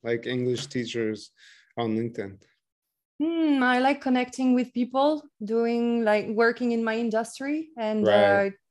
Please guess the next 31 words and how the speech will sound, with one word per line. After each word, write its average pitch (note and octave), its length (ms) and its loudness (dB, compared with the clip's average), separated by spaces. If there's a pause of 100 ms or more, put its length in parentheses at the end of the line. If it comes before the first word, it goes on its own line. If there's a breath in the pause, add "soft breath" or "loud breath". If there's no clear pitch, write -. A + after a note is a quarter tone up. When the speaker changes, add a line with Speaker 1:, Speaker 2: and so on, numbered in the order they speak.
(260)
Speaker 2:
it's - 160 -12
always A3+ 320 4
good G#3 240 2
to A#3 120 -4
network G#3 540 -2
and, G3+ 240 -2
uh, F#3+ 280 -2
share G3+ 540 2
ideas G3+ 920 -2
and G3+ 260 -4
find G#3 260 -2
inspiration. G#3 1000 -2 (160)
And, G3 380 -6
yeah, A#3 240 0
Speaker 1:
Yeah. G3 180 -6
Speaker 2:
just A3+ 240 -6
connecting G#3+ 540 -4
human G#3 380 -4
to A3+ 140 -6
human. G#3+ 440 -4 (320 loud breath)
Speaker 1:
Yeah, B2 240 2
for A2+ 220 0
sure, B2 480 0
for - 160 -18
sure. A#2+ 320 -4 (280 loud breath)
So E3 260 6
you're D#3 300 6
French? D3 680 0 (560)
Speaker 2:
Yes, D3 300 -8
I F#3 80 -8
am. G3 340 -2